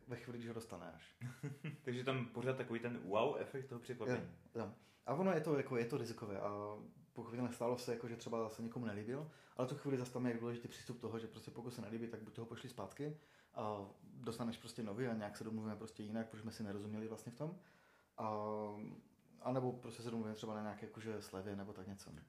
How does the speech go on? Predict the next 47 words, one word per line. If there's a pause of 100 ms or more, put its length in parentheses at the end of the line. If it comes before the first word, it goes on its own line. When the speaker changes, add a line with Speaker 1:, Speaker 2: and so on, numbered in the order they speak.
Speaker 2:
Takže
ty
si
tam
vlastně
jakoby
oproti
standardnímu
přístupu
těch
výrobců,
tak
si
tam
necháváš
dost
velký
prostor
pro (320)
svoje
tvůrčí
myšlení,
když
Speaker 1:
Jo.
Speaker 2:
tak
zmíním,
jakože
prostě (240)
opravdu
do
toho
chceš
dávat
vždycky
kus
sebe
a
chceš
si
to
dělat
i
Speaker 1:
Jo,
Speaker 2:
podle
Speaker 1:
jo,
Speaker 2:
sebe.
Speaker 1:
jo.